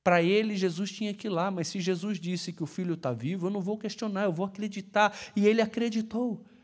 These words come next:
Ele realmente acreditou na palavra de Jesus, no poder de Jesus, demonstrando fé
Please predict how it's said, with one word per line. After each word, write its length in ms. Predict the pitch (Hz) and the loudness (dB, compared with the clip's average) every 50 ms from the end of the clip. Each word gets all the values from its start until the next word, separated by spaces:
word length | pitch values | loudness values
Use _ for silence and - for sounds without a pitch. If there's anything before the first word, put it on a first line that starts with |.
| _ _ _ _ _ _ _ | _ _ _ _ _ _ _
Ele 280 | 202 208 240 247 240 | 6 6 6 6 4
realmente 640 | 214 175 214 240 233 208 180 185 202 226 254 247 - 220 | 2 4 4 4 4 2 2 0 0 0 0 0 -2 -4
acreditou 880 | 214 - - - 226 240 220 208 226 208 196 - - - 196 214 226 | -4 -4 -4 -2 -2 -2 0 0 -2 -2 -2 -2 2 4 6 6 6
na 160 | 226 214 202 | 4 2 -2
palavra 680 | 202 - - 196 190 170 175 180 190 208 214 196 196 190 | -2 -2 -2 -2 -2 0 0 0 0 0 0 0 0 0
de 120 | 180 185 185 | 0 -2 -2
Jesus, 480 | 160 165 156 135 131 151 185 220 214 | -2 -2 -2 -2 -2 -2 -2 -2 0
no 140 | 208 196 202 | 0 0 -2
poder 580 | 196 - - 165 151 139 139 156 175 196 208 208 - - - - - _ _ | -2 -2 -2 -2 -2 0 0 2 2 2 0 -2 -6 -14 -20 -20 -20 _ _
de 260 | - 139 165 254 277 254 | -4 2 4 4 6 6
Jesus, 680 | 208 233 214 185 147 156 151 147 156 165 165 - - - - - _ _ _ _ _ _ _ _ _ | 6 4 4 4 4 4 4 4 2 2 -2 -6 -12 -16 -20 -20 _ _ _ _ _ _ _ _ _
demonstrando 1000 | - 165 185 196 190 185 170 - - - - 143 147 143 147 147 139 143 151 151 - - - - | 2 4 4 6 4 4 2 0 -2 -2 -2 0 0 0 0 0 -2 -2 -4 -4 -8 -16 -20 -20
fé 720 | - - - - - - - 196 190 170 139 117 - | -20 -20 -18 -16 -8 0 4 4 4 4 2 0 -6